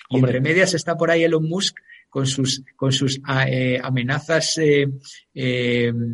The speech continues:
Speaker 1: ¿cómo es esto? De, de, contra la inteligencia artificial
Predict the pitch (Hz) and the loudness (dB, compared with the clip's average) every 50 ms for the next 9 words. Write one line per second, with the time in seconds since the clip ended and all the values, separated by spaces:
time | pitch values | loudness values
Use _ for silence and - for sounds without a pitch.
0 | 117 - - 131 135 135 135 131 135 143 - - - 175 165 139 123 120 120 120 | -8 -6 -4 -2 0 0 0 0 -2 -4 -6 -2 -2 0 0 0 0 0 0 0
1 | 120 120 127 127 123 123 120 117 120 117 117 120 117 - - 127 120 120 123 123 | -2 -2 -4 -6 -8 -10 -8 -6 -4 -2 -2 -2 -4 -4 -4 -2 -2 0 -2 -2
2 | 123 120 120 120 120 120 120 117 110 - - - 127 123 123 123 123 - 147 147 | -2 -2 -2 -2 -2 -2 -4 -4 -4 -6 -6 -4 -4 -4 -4 -4 -6 -4 -4 -2
3 | 139 151 143 147 139 139 147 143 151 160 175 202 | 0 -2 -2 -2 -2 -4 -2 0 0 0 0 -2